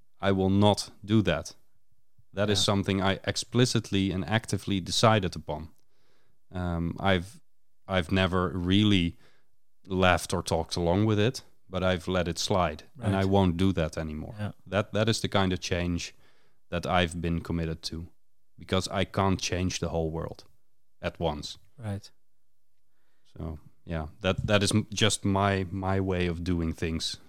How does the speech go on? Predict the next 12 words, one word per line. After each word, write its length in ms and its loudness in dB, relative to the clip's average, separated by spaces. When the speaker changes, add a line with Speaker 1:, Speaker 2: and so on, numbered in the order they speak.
Speaker 1:
Not, 300 -2
not 300 -2
get 320 -4
depressed 680 0
over 640 0
the 120 -10
whole 260 0
world 480 -2
not 280 2
changing 520 2
in 120 2
the, 260 0